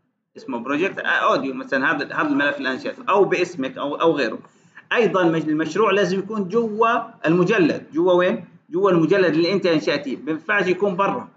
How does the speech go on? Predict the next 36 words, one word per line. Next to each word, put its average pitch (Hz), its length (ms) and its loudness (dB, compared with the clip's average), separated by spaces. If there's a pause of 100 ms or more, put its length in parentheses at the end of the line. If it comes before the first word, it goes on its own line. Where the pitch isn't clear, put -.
(300)
ينفعش 190 280 -2
يكون 185 180 -6
برا 180 120 0
لانك 156 300 0
حتضغط 170 400 -6
الملف 156 320 0
تبعتي 143 340 0
لي 143 60 0
اياه، 120 200 -4 (360)
فلازم 170 320 2
يكون 170 180 2
السيشن 170 500 -2
جوا 165 440 2
نفس 165 500 -4
المجلد. 131 540 0
تمام، 165 220 0
بقول 156 220 -2
له 151 60 -6
select 156 340 -4 (380)
folder. 165 420 0 (300)
طبعًا 180 180 2
هنا 196 240 2
فاكرين 170 380 0
ال-، 143 240 2
السامبل 131 560 0
ريت 135 300 0
والبيت 120 720 -2
ديبث 135 320 -4
والم-، 117 500 -4 (240)
والماستر 143 680 -2
حيكون 135 300 -6
ايش؟ 135 180 -8
ستيريو، 131 500 -2
مونو، 127 340 -4
آه، - 100 -14
آه، 110 920 -8